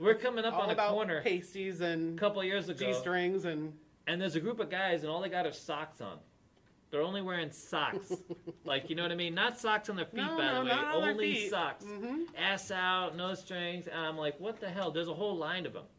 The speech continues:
Speaker 2: Waiting to get on
Speaker 1: And,
Speaker 2: the bus to go
Speaker 1: and
Speaker 2: to E D C.
Speaker 1: Alex like, "Oh, that's E-," and this is, like, two days before E D C. Like, it's not even E-, there's nowhere to go.
Speaker 2: Oh, they're here
Speaker 1: They're
Speaker 2: for,
Speaker 1: just getting
Speaker 2: they're,
Speaker 1: ready.
Speaker 2: no, they come for a couple days
Speaker 1: But in a
Speaker 2: before
Speaker 1: sock? Why don't they
Speaker 2: to
Speaker 1: wear
Speaker 2: party and
Speaker 1: Really?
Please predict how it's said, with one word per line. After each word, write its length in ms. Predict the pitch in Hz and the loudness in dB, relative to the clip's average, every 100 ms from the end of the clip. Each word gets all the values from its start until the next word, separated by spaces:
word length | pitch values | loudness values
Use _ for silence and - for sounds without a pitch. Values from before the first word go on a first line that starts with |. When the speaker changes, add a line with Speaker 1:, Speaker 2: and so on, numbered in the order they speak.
| _ _ _ _ _ 175 | _ _ _ _ _ -4
Speaker 2:
Waiting 200 | 180 175 | -2 0
to 80 | |
get 140 | 170 175 | 2 4
on 60 | 165 | 4
Speaker 1:
And, 80 | |
Speaker 2:
the 20 | 165 | 4
bus 180 | 175 175 | 2 2
to 80 | 175 | 2
go 100 | 175 | 4
Speaker 1:
and 80 | |
Speaker 2:
to 40 | 175 | 4
E 120 | 170 | 4
D 40 | |
C. 20 | 170 | 6
Speaker 1:
Alex 320 | 196 214 247 | 8 6 6
like, 200 | 185 175 165 | 4 4 4
"Oh, 140 | 170 | 6
that's 200 | 185 185 | 6 2
E-," 160 | 190 180 | -4 -2
and 100 | 208 | -4
this 120 | 277 | -4
is, 100 | 277 | -4
like, 160 | 240 220 | -4 -4
two 200 | - 269 | -6 -8
days 200 | 269 247 | -6 -8
before 480 | 233 220 - 254 254 | -8 -10 -8 -4 -2
E 80 | 196 | -2
D 80 | |
C. 300 | 151 175 135 | -4 -4 -2
Like, 200 | 120 139 | 0 -2
it's 140 | 160 - | -6 -6
not 160 | 233 233 | -2 0
even 200 | 233 233 | 0 0
E-, 100 | 226 | 0
there's 220 | 214 214 | 0 0
nowhere 240 | 247 240 | 2 4
to 80 | 214 | 4
go. 120 | 233 247 | 4 4
Speaker 2:
Oh, 100 | 220 | 4
they're 160 | 302 | 2
here 200 | 294 330 | 2 2
Speaker 1:
They're 100 | 190 | 4
Speaker 2:
for, 80 | 190 | 4
Speaker 1:
just 180 | - - | 2 4
getting 180 | 226 226 | 4 6
Speaker 2:
they're, 100 | - | 6
Speaker 1:
ready. 180 | 277 320 | 6 6
Speaker 2:
no, 160 | 320 | 6
they 140 | 247 262 | 4 2
come 240 | 330 330 | 0 0
for 260 | 311 294 262 | 0 0 0
a 60 | |
couple 260 | 254 233 214 | -2 -6 0
days 200 | 170 185 | 2 4
Speaker 1:
But 100 | 247 | 4
in 120 | 240 | 4
a 40 | 220 | 4
Speaker 2:
before 240 | 180 185 | 4 4
Speaker 1:
sock? 300 | 240 302 302 | 4 2 0
Why 100 | 202 | -2
don't 160 | 233 233 | 0 2
they 60 | |
Speaker 2:
to 80 | 226 | 4
Speaker 1:
wear 200 | 233 233 | 6 4
Speaker 2:
party 540 | 175 175 190 226 262 | 6 4 4 2 2
and 140 | 208 190 | 0 4
Speaker 1:
Really? 200 | 233 | 6